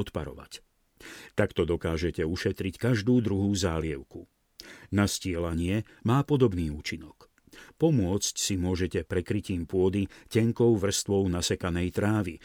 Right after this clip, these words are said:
ktorá ju udrží vlhkú oveľa dlhšie. Na každý typ výsadby sú vhodné odlišné druhy nástielok. Okrasné kamene a štrk vytvárajú na korene rastlín zbytočný tlak.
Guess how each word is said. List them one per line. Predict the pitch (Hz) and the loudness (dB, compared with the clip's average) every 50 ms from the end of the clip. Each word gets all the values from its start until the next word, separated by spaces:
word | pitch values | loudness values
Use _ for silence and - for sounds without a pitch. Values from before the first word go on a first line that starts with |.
| - - - - | -20 -20 -20 -6
ktorá | - - 151 156 147 139 | -2 0 0 2 2 4
ju | 131 127 120 - | 4 4 4 2
udrží | 113 104 110 95 90 95 85 73 | 2 2 0 0 0 -2 -4 -2
vlhkú | 85 98 - - - - 110 104 101 113 120 | -4 -4 -4 -4 -2 0 0 0 2 2 2
oveľa | 113 123 117 110 110 98 | 2 4 4 2 2 0
dlhšie. | 92 82 - - - - 78 - - - _ _ _ _ _ _ _ _ - - - - - | -2 -4 -6 -6 -10 -10 -10 -12 -16 -20 _ _ _ _ _ _ _ _ -20 -20 -18 -12 -4
Na | - 101 98 - | 0 0 2 2
každý | 104 92 80 73 98 90 85 - | 2 0 0 0 -4 -6 -4 -4
typ | 107 95 82 92 | -4 -4 -4 -4
výsadby | 87 95 92 92 - - 98 90 85 90 110 101 - - - - | -4 -4 -2 -2 -2 -2 -2 -2 -2 -2 -2 -2 -2 -6 -14 -12
sú | - - - 101 92 | -8 -4 -2 0 0
vhodné | 90 80 85 95 98 92 98 95 87 90 | 0 0 2 0 2 2 0 0 0 0
odlišné | 95 95 101 98 - - 104 98 101 | -2 -2 -2 -2 -2 -2 0 0 0
druhy | 95 107 104 98 101 101 101 | 0 0 0 2 2 2 2
nástielok. | 110 110 107 - - - 101 82 76 - - - - - _ _ _ _ _ _ - - - - - - 120 | 2 2 0 0 -2 -4 -6 -6 -8 -8 -14 -16 -18 -20 _ _ _ _ _ _ -20 -18 -18 -18 -4 -2 -2
Okrasné | - - 180 175 156 - - 92 82 78 | 0 2 0 0 0 0 -2 -4 -4 -2
kamene | - 95 95 110 110 107 107 120 - | -2 0 0 2 2 2 0 0 -2
a | - 104 98 | -2 -2 -2
štrk | - - - - - 87 - - - - - - - | -2 -2 -2 -2 -2 -2 -4 -10 -20 -20 -20 -12 -6
vytvárajú | 98 104 - - 104 95 92 87 82 82 82 80 76 | -4 -4 -2 0 0 0 0 0 0 0 0 0 0
na | 78 85 87 | -2 -2 -2
korene | - - 101 92 92 92 90 87 | -2 0 0 2 2 2 2 0
rastlín | 87 92 87 - - - 104 101 101 95 | 0 0 -2 -2 -4 -2 -2 -2 -2 -2
zbytočný | 85 87 104 90 - 104 - - - 104 107 104 - | -2 -4 -2 0 0 0 0 0 -2 -2 -2 -2 -2
tlak. | 110 82 71 - - - | -4 -6 -6 -10 -16 -20